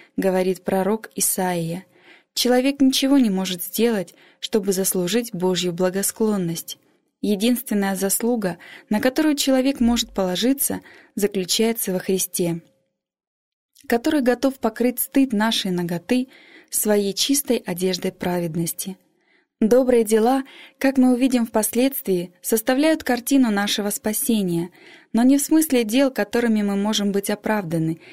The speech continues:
не как доказательство Божьей благосклонности или как средство или кредит для пропуска на небо. Добрые дела, послушание являются как плод, доказательством действия нашей веры,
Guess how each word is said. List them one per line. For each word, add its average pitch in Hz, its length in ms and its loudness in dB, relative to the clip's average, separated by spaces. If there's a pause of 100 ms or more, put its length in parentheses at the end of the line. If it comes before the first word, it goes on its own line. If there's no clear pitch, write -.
(160)
не 220 140 2
как 294 240 0
доказательство 240 760 0
Божьей 208 380 0
благосклонности 185 1040 0 (300)
или 202 160 4
как 208 220 -4
средство 202 600 -2 (100)
или 208 200 0
кредит 202 440 -2
для 196 140 0
пропуска 185 540 -4
на 190 100 0
небо. 196 420 -2 (600)
Добрые 233 420 4
дела, 202 520 0 (100)
послушание 202 840 -2 (400)
являются 277 580 2
как 277 320 -6
плод, 214 460 -2 (600)
доказательством 190 920 -2
действия 190 640 -4
нашей 262 400 2
веры, 180 400 -2